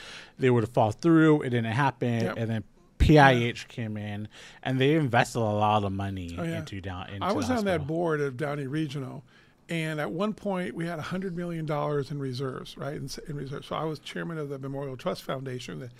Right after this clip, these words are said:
Speaker 2: helped raise the money,
Speaker 1: Mm-hmm.
Speaker 2: but also on the regular hospital board. And we lost a million dollars a month for sixty straight months.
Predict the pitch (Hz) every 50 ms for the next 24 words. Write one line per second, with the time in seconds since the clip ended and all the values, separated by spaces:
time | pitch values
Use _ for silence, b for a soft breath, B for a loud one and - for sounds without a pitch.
0 | b b b - 151 135 120 - 160 202 262 269 196 180 160 135 127 123 123 139
1 | 123 107 110 107 113 120 120 - 160 160 156 160 - - 170 156 151 147 131 139
2 | 151 151 143 143 139 135 123 - 147 143 143 - - 160 143 131 143 202 262 269
3 | 190 135 b b b b b b b b - 185 170 160 160 180 208 226 214 196
4 | 185 185 190 190 185 - - _ _ _ _ - 165 165 156 156 160 160 175 202
5 | 208 226 226 196 196 190 180 196 196 190 180 - 156 156 156 160 165 - 131 139
6 | 151 - - - - - - 127 - - - 185 170 - - - 185 151 - -
7 | - - 156 151 139 143 147 151 - -